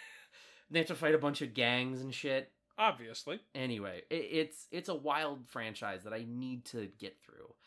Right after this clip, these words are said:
Speaker 1: Anyway, Rocky, I guess, what do you know about Rocky?
Speaker 2: Well, I know he's played by Sylvester Stallone. I know that he punches things. He punches things good. And if he dies,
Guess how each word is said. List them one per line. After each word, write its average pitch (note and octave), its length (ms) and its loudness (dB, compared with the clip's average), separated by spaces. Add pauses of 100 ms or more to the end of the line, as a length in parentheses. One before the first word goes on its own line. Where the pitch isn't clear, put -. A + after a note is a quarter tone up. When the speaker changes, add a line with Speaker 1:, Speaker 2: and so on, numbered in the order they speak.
(560)
Speaker 1:
Anyway, F3 280 -2
Rocky, B2+ 600 -2
I - 80 -2
guess, C#3 260 -2
what E3+ 140 0
do B3 60 2
you B3 80 4
know F3+ 140 6
about C#3+ 260 6
Rocky? A2+ 540 0 (340)
Speaker 2:
Well, C3 140 0
I D3 80 4
know E3+ 180 2
he's D3+ 180 -4
played E3 260 -2
by D3+ 120 2
Sylvester C#3+ 520 -4
Stallone. A3 560 0 (160)
I C3+ 120 2
know C3+ 200 2
that C3 180 -2
he C3 120 -4
punches D#3+ 480 -4
things. F#3+ 400 -6
He B3+ 80 -8
punches C3 340 -8
things B2+ 360 -8
good. F3 280 -2 (420)
And B2+ 480 0 (220)
if C#3+ 140 -4
he B2+ 100 -2
dies, B2 680 0